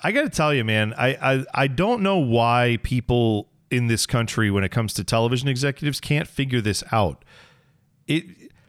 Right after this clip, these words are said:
soccer is not a thing that you should be putting on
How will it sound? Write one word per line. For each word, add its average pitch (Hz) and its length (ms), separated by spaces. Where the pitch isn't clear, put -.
soccer 214 520
is 147 280
not 143 380
a 135 80
thing 131 320
that 113 80
you 113 120
should 110 160
be 110 100
putting 120 340
on 107 420